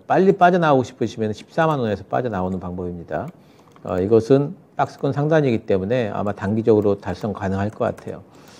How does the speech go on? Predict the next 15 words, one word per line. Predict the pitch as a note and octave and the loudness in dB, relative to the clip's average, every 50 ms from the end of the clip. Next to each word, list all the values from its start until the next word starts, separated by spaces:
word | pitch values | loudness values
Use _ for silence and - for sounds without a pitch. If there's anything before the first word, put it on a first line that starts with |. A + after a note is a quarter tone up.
| - - - - - - - - - | -20 -20 -20 -20 -20 -20 -20 -16 -10
어, | - A2 G2+ G2 | -6 -4 -4 0
근데 | - B2 B2+ B2+ B2 | 0 2 2 4 4
조금 | - D#3+ - D#3 D3 | 4 4 4 6 6
욕심을 | B2+ A#2+ B2 A#2+ - - D3+ D3+ D3 | 6 6 6 4 4 6 6 8 8
부리자 | B2 A#2+ A2+ G#2+ C3+ C3+ A#2 | 8 6 4 6 6 4 4
그러면은 | F#2+ A2 A2 G#2 G2+ G2 G#2 C#3 F#3+ G#3 - - - | 4 2 0 0 2 2 2 0 0 -2 -4 -10 -12
중국 | - - B2+ B2 C3+ C3+ B2+ | -6 -2 -2 2 2 4 6
얘기 | A#2 A2+ A2 B2+ | 6 6 6 4
나오면서 | G#2+ F2+ E2+ F2 F#2 G2 G#2 G#2 G2+ F#2+ F2+ A#2+ C#3 E3 F3+ - - - - _ _ - | 2 2 4 4 4 4 2 2 0 2 2 4 4 4 2 -2 -8 -20 -20 _ _ -2
올라가면 | G#2 G2+ G#2+ A2+ A#2 A#2 A#2+ G2+ | 2 4 4 6 6 6 6 4
어디까지 | E2+ E2+ - - A#2 A2 | 4 4 2 2 2 4
올라갈까? | A2+ G2+ F#2+ F#2+ G#2+ G#2 - E2+ E2 D#2+ - - G#2 F#2+ F2+ G2 | 4 4 4 4 4 2 0 -2 -4 -6 -6 -6 -6 -6 -6 -8
그럼 | A2 G#2+ G#2 G#2 G#2 | -12 -12 -14 -14 -12
십팔만 | - B2 A#2 - - - F3+ F#3 G3 F#3+ F3 | -10 -10 -10 -6 0 2 2 4 4 4 4
원까지도 | D#3 C3+ - A#2 G#2 G2+ G2+ C3 E3 G3+ | 4 4 4 4 4 4 4 4 4 2